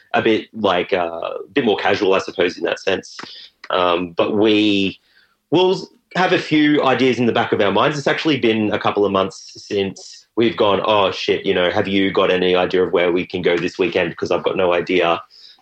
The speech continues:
Um, because, yeah, like, we've got a couple of things lined up. Um, and the more that we do it, the more that people will actually say, "Oh, man, you know,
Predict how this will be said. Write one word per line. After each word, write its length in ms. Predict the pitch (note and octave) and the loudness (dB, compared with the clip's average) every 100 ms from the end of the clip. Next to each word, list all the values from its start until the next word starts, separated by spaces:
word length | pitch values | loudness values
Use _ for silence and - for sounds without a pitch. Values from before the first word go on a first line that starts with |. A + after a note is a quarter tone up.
| _ | _
Um, 600 | - F2+ E2+ E2 E2 E2 E2 _ _ _ _ _ | -2 0 2 0 0 -4 -10 _ _ _ _ _
because, 300 | B2 C3 A#2+ | -2 0 2
yeah, 140 | A#2+ G#2+ | 2 4
like, 240 | F#2 F2+ A2 | 2 2 2
we've 180 | G#2 | 0
got 100 | F2 | 2
a 60 | - | 0
couple 180 | G#2+ F#2 | 2 0
of 80 | F#2 | 0
things 180 | F#2 F2 | 0 2
lined 260 | F2 F2 | 0 2
up. 260 | A2 A2 - - | 0 -2 -10 -4
Um, 380 | F#2 F2+ F2+ C#3 | 0 0 0 0
and 300 | D#3 D#3+ - - | 0 -2 -6 -4
the 140 | D#3+ | 0
more 180 | E3+ F3 | 2 2
that 80 | D#3 | 2
we 160 | A#2 | 2
do 160 | A2+ A2+ | 2 2
it, 140 | G#2 | 2
the 60 | G#2+ | 0
more 260 | G#2+ G#2+ G2+ | 2 2 2
that 180 | G2 | 0
people 220 | - A2 G2+ | -2 0 2
will 220 | G2+ G2+ | 2 2
actually 260 | G2+ G2+ | 0 -2
say, 220 | F#2+ G2+ A#2+ | 0 2 2
"Oh, 120 | B2 | 2
man, 280 | A#2+ C3 A2+ | 2 2 2
you 80 | |
know, 160 | A2+ | 2